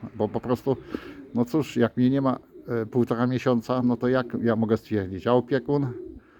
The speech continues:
pilnuje, ale on nie wie co jak, tylko także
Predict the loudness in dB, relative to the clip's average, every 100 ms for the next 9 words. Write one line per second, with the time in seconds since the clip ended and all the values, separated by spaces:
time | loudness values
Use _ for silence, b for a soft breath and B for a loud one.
0 | B B -4 0 4 6 6 4 0 -2
1 | -2 -2 -2 B B B B -20 -20 -18
2 | B B B B B B -6 2 6 6
3 | 6 2 2 2 2 0 -6 B B B
4 | B B -18 -10 -8 -4 -6 -4 -6 -6